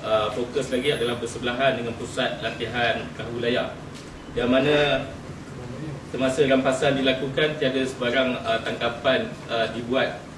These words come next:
uh, ke atas individu dan dipercayai, uh, individu yang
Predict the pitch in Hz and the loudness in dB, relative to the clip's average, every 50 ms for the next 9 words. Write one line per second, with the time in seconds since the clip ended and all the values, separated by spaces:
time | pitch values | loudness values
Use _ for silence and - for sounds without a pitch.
0 | - - - - 113 - - - - - - - - 120 117 - - 117 120 120 | -14 -14 -10 -6 -4 -4 -4 -2 -2 -2 -2 0 0 0 0 0 -2 -2 -2 -2
1 | 117 120 123 120 131 147 - - - - - - - - - - - - - 131 | -2 -2 -4 -4 -4 -4 -4 -4 -6 -8 -10 -14 -14 -14 -16 -16 -12 -2 4 6
2 | 135 127 127 127 127 - - 143 131 127 135 139 - 151 151 147 139 135 127 127 | 6 6 6 2 0 -2 -2 0 2 2 2 2 0 0 0 2 2 2 0 -2
3 | 131 - - - - 117 117 117 113 113 - - - - - - - - - - | -4 -8 -6 -2 2 4 6 6 4 4 2 -4 -8 -10 -12 -14 -14 -14 -14 -14
4 | - - - - - - - - 123 123 123 127 127 139 143 143 151 135 127 120 | -14 -14 -14 -14 -14 -14 -12 -8 -4 0 0 0 0 -2 -2 -2 0 2 2 2
5 | 123 131 120 | 2 2 2